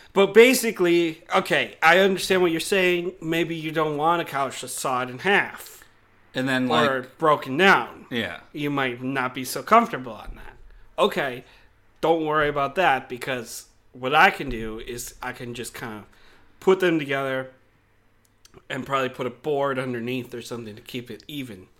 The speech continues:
Speaker 1: And then the people who get the couch probably wouldn't even notice. Unless maybe if they sat down really violently, they might accidentally tip over half the couch, not the other
Speaker 2: Yeah,
Speaker 1: half.
Speaker 2: they're gonna, like, break the wood and where it already splintered.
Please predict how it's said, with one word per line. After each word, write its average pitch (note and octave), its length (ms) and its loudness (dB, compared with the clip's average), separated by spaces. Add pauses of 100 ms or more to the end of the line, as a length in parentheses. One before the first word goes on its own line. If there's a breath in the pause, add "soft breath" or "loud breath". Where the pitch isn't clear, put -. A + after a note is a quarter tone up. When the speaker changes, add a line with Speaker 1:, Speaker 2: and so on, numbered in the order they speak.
(340 soft breath)
Speaker 1:
And B2+ 320 -6 (140)
then D3 200 -2
the C#3+ 80 -4
people D3 360 -10
who C#3 240 -10
get C#3 160 -6
the C3 80 -12
couch C3 420 -6
probably B2+ 260 -4
wouldn't B2 280 -8
even A2+ 240 -10
notice. B2 400 -10 (400 loud breath)
Unless F3 560 2
maybe D#3 300 0
if D3 120 -4
they C3+ 120 -6
sat C3 340 -6
down A#2+ 300 -4
really B2 180 -6
violently, A2+ 800 -6 (460 soft breath)
they B2+ 120 -2
might B2+ 380 -2
accidentally A#2+ 520 -6
tip B2 220 -12
over A2+ 240 -10
half A2+ 340 -10
the G#2+ 100 -18
couch, A2 420 -12
not A2+ 180 -12
the G#2 140 -14
other A2 140 -12
Speaker 2:
Yeah, D3+ 280 0
Speaker 1:
half. A#2+ 80 -4
Speaker 2:
they're B2+ 140 -4
gonna, C3 300 -4
like, A2+ 280 -6 (600)
break A#2+ 260 -2
the B2+ 80 -8
wood A#2 220 -4
and A2 240 -8
where A2 120 -4
it G#2+ 80 -6
already G#2+ 380 -6
splintered. G2+ 600 -12